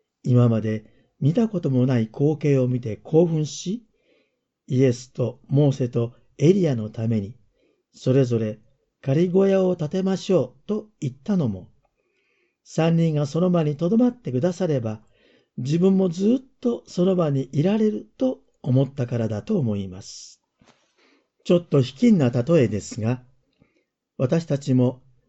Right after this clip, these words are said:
自分の大好きな歌手などのコンサートで熱狂すると、コンサートが終わらずにずっと聴いていたい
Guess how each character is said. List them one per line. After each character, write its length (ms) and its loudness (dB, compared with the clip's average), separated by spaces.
自 160 -2
分 220 0
の 100 0
大 260 4
好 180 -16
き 120 -4
な 320 -2
歌 160 -2
手 280 -4
な 160 -2
ど 100 -4
の 200 -6
コ 180 -4
ン 80 2
サ 240 -2
ー 40 -6
ト 120 -6
で 120 -4
熱 240 0
狂 200 0
す 180 -10
る 140 -4
と、 260 -4
コ 120 4
ン 80 4
サ 160 2
ー 40 2
ト 100 -4
が 220 0
終 120 0
わ 100 2
ら 140 2
ず 140 0
に 180 0
ず 360 0
っ 120 -20
と 120 0
聴 200 2
い 20 -8
て 140 2
い 100 0
た 180 -2
い 140 -4